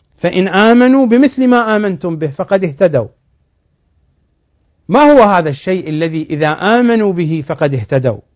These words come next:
صبغة الله. صبغة الله جاءت منصوبة هنا، يعني صبغة الله، يعني هذا الشيء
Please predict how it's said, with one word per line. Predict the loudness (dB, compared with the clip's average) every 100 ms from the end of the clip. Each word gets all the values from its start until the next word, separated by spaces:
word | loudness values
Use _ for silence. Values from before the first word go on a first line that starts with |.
| _ _ _ _ _ _ _ _
صبغة | -6 -6 -4 -8 -8
الله. | -14 -18 -20 _ _ _ _ _ _ _ _ _ _ _ _ _ _ _ _
صبغة | -8 -6 -6 -4
الله | -2 -2 0
جاءت | 0 -2 -4 -12 _ -20 _ _ -6
منصوبة | -6 -6 -6 -4
هنا، | -4 -8 -10 _ -6
يعني | 0 0 0 -2 -2 -4
صبغة | -4 -8 -8 -10 -10
الله، | -16 -16 -20 _ _ _ _ _ _ _ _ _ _
يعني | -12 -4
هذا | -2 -2
الشيء | -4 -2 0 0 -2